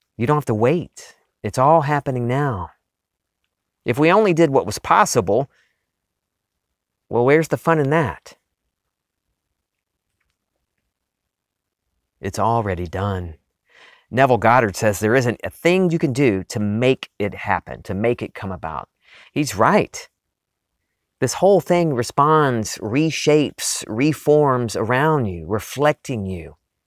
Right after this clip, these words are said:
Here's another story of mine. Last year,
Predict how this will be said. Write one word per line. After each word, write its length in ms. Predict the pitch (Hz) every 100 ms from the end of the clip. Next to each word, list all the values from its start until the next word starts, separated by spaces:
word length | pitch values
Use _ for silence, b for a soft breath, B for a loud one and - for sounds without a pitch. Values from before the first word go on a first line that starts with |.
| _ _ _ _ _ _ _
Here's 160 | 156 151
another 280 | 139 131 113
story 440 | - 98 85 80
of 100 | 78
mine. 380 | 95 85 71 80 _ b b b b b
Last 420 | 123 131 170 -
year, 300 | 95 71 -